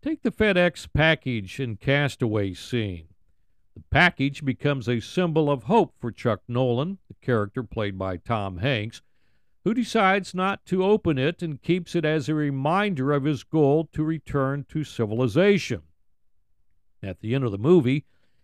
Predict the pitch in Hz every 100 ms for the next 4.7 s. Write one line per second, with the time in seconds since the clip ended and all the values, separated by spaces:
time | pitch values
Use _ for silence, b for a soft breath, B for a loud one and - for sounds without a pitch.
0 | _ - 123 120 143 214 170 - 120 -
1 | 131 135 175 165 - 165 156 - 214 247
2 | 156 85 - _ _ 113 113 123 139 117
3 | 131 110 101 147 170 139 165 - 127 127
4 | 123 117 90 120 151 151 139